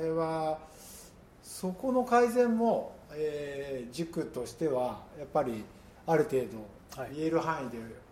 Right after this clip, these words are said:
Speaker 1: 言っていく感じなんですかね。
Speaker 2: うん、そうですね。
Speaker 1: うん。
Speaker 2: うん。まあ、学校での六時間。
Speaker 1: 六時間。
Speaker 2: うん。
Speaker 1: まず集中しなきゃいけない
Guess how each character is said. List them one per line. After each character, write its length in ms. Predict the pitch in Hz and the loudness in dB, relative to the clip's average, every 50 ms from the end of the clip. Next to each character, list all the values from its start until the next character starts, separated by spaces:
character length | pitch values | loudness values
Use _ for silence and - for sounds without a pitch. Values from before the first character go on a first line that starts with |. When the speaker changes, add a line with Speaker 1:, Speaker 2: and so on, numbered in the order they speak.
| - 127 | -16 -14
Speaker 1:
言 80 | 127 | -14
っ 40 | 123 | -12
て 160 | - - 143 | -8 -4 -4
い 40 | 135 | -4
く 120 | - - | -4 -6
感 200 | - 143 143 135 | -8 -8 -6 -6
じ 80 | 123 120 | -6 -6
な 100 | 131 127 | -6 -6
ん 80 | 123 - | -8 -8
で 60 | - | -12
す 80 | - | -14
か 140 | - - 165 | -12 -8 -8
ね。 120 | 196 190 175 | -6 -6 -6
Speaker 2:
う 20 | 165 | -8
ん、 200 | 160 160 156 143 | -8 -8 -8 -8
そ 180 | - - 175 170 | -10 -8 -8 -8
う 20 | 143 | -10
で 60 | - - | -10 -14
す 220 | - - - - 113 | -16 -16 -16 -14 -10
ね。 300 | 117 131 135 123 104 92 - - - - - 139 | -6 -6 -4 -4 -6 -8 -14 -18 -20 -18 -16 -12
Speaker 1:
う 40 | 135 | -10
ん。 40 | 135 | -10
Speaker 2:
う 40 | 131 | -8
ん。 220 | 127 123 113 110 110 113 107 - - - - - - - | -8 -8 -8 -8 -8 -12 -14 -16 -18 -20 -20 -20 -16 -12
ま 80 | - 147 | -8 -6
あ、 20 | |
学 140 | 131 135 131 | -6 -6 -6
校 140 | - - 170 | -4 -6 -6
で 60 | 160 | -4
の 60 | 147 123 110 | -6 -8 -10
六 160 | 120 117 131 | -10 -10 -10
時 100 | 127 131 | -12 -10
間。 160 | - 107 98 - - - - - - - - | -10 -12 -12 -14 -16 -20 -20 -20 -20 -14 -10
Speaker 1:
六 180 | 135 143 135 147 | -6 -4 -4 -4
時 80 | 131 | -4
間。 120 | - 135 - | -4 -6 -8
Speaker 2:
う 20 | |
ん。 800 | - - - - 147 135 117 113 - - - - - - - 131 | -10 -12 -14 -14 -12 -12 -12 -12 -16 -18 -20 -20 -20 -18 -12 -10
Speaker 1:
ま 60 | 135 | -8
ず 140 | 131 123 117 | -8 -8 -8
集 180 | 117 135 127 117 | -10 -10 -12 -12
中 120 | - 120 | -12 -12
し 100 | 110 - | -12 -10
な 80 | 131 120 | -10 -10
き 20 | |
ゃ 60 | 113 | -10
い 20 | 107 | -12
け 100 | 98 101 | -14 -14
な 60 | 101 | -16
い 40 | 101 | -16